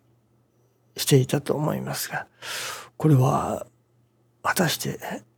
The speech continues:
ちゃんと録音ができているだろうかと、ふと不安になったものですから、その、パソコンの画面の、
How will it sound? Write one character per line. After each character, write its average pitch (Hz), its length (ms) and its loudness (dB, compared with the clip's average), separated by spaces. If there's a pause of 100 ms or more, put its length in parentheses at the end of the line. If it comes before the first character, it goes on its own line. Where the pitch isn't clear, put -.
(440)
ち - 80 2
ゃ 156 60 6
ん 139 40 4
と - 160 -2
録 151 320 2
音 180 140 6
が 180 80 4
で 87 140 4
き - 80 -8
て - 100 0
い - 80 4
る - 140 -4
だ - 100 -2
ろ - 140 -4
う - 80 -8
か - 200 -6 (300)
と、 160 140 4
ふ - 100 -4
と - 240 2
不 160 240 6
安 165 100 4
に 170 120 4
な 170 140 4
っ - 20 -10
た - 160 -2
も - 140 0
の - 80 -4
で - 100 -6
す - 120 -6
か - 100 -8
ら、 - 200 -6 (840)
そ 143 120 0
の、 170 1300 0
パ 143 120 4
ソ 143 140 0
コ 143 140 0
ン 139 80 0
の - 260 -2 (580)
画 151 220 4
面 131 300 4
の、 - 160 -2